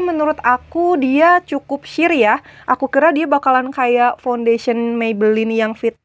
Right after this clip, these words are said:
Me. Ternyata ini enggak. Tapi tenang aja, kalian bisa kayak build up gitu.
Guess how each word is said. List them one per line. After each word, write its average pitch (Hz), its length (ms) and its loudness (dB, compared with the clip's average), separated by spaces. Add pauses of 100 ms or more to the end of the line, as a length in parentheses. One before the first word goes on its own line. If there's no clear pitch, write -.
Me. 220 400 -10 (400)
Ternyata 233 240 -8
ini 294 160 -6
enggak. 220 400 -6 (480)
Tapi 226 240 -10
tenang 277 240 0
aja, 226 320 0
kalian 269 400 -2
bisa 247 480 -4
kayak 226 480 0
build 214 320 -6
up 202 240 -8
gitu. 202 560 -8